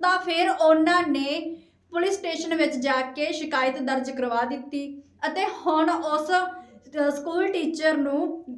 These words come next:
ਗ-, ਪੁਲਿਸ ਵੱਲੋਂ ਗ੍ਰਿਫਤਾਰ ਕੀਤਾ ਗਿਆ ਹੈ ਤੇ ਉਸ ਸਕੂਲ ਟੀਚਰ ਵੱਲੋਂ ਇਹ ਬਿਆਨ ਆ ਰਹੇ ਆ ਕਿ ਮੇਰੇ ਤੇ ਗਲਤ ਦੋਸ਼ ਲਗਾਏ ਜਾ ਰਹੇ ਆ, ਮੈਂ ਕਦੇ ਕਿਸੇ ਸਟੂਡੈਂਟ ਨੂੰ ਇਕੱਲਿਆਂ ਹੀ ਮਿਲਣ ਲਈ, ਲਈ ਨਹੀਂ ਕਿਹਾ,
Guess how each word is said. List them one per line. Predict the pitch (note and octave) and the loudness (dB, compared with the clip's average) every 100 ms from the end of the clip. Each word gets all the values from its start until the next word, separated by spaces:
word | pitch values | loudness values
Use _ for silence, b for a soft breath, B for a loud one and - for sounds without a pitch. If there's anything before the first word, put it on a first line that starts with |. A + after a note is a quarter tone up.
| B3 | -10
ਗ-, | C4+ | -10
ਪੁਲਿਸ | - E4 E4+ F#4+ | -6 -2 -2 2
ਵੱਲੋਂ | F#4 E4+ | 2 4
ਗ੍ਰਿਫਤਾਰ | E4+ D#4+ - C#4+ B3+ B3+ | 0 -2 -4 -2 -2 -2
ਕੀਤਾ | C4+ C4 C#4+ | -6 -4 -4
ਗਿਆ | C4+ C#4+ | -2 -2
ਹੈ | C4+ C#4+ C#4+ B B - | -2 -2 -6 B B -6
ਤੇ | G4+ | -4
ਉਸ | F#4 E4 F#4 | 0 2 2
ਸਕੂਲ | - - E4+ E4+ G4+ | 2 -6 -4 0 0
ਟੀਚਰ | F4 D#4+ D#4+ D#4+ | 0 -2 0 0
ਵੱਲੋਂ | D4 D4 D4+ | 2 2 2
ਇਹ | D4+ C#4 D#4 | 2 2 2
ਬਿਆਨ | D4 D4 C#4 | 2 2 0
ਆ | C#4 C4+ C4 | 0 0 2
ਰਹੇ | C4+ C#4+ | 2 0
ਆ | C4+ | 0
ਕਿ | C4 D4 | -2 0
ਮੇਰੇ | B3+ C4+ C4+ | 2 2 0
ਤੇ | E4 E4 | 0 -2
ਗਲਤ | C4+ C4+ C4+ C4+ | 0 0 0 -2
ਦੋਸ਼ | C#4 D4 C#4+ | 0 0 0
ਲਗਾਏ | C4 B3+ B3+ B3+ | -2 0 0 0
ਜਾ | B3 A#3+ | 0 0
ਰਹੇ | B3+ C#4 | 0 0
ਆ, | C#4 | 0
ਮੈਂ | C4+ C4+ | 0 -2
ਕਦੇ | C#4 C#4 D#4+ | -2 0 -2
ਕਿਸੇ | - D#4 D4+ | -2 -4 -4
ਸਟੂਡੈਂਟ | - - C#4 C4 C4+ | -4 -4 -2 0 0
ਨੂੰ | C#4 C#4+ C#4 | -2 -2 -6
ਇਕੱਲਿਆਂ | - - - D4 D4 E4 E4 | -14 -18 -4 0 2 2 2
ਹੀ | |
ਮਿਲਣ | D4 C#4+ C#4 | 2 2 0
ਲਈ, | C4 B3+ | -2 -2
ਲਈ | B3 C4 D4 C#4+ | -2 0 0 0
ਨਹੀਂ | C#4 C#4 D4 | 0 2 0
ਕਿਹਾ, | D4 C#4+ C#4+ D4 | 0 0 0 -4